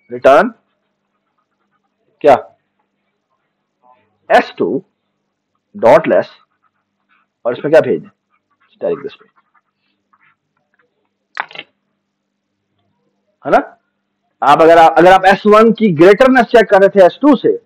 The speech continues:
तो that is actually equivalent to क्या? एस टू की,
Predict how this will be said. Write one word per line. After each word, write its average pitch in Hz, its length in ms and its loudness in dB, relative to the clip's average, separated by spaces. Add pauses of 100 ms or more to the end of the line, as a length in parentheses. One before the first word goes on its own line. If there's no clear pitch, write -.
(520)
तो 170 60 -6
that 190 180 2
is 233 100 2
actually 226 280 -2
equivalent 233 680 2
to 139 40 4 (260)
क्या? 180 160 2 (1300)
एस 190 280 -2
टू 269 200 0
की, 202 200 -2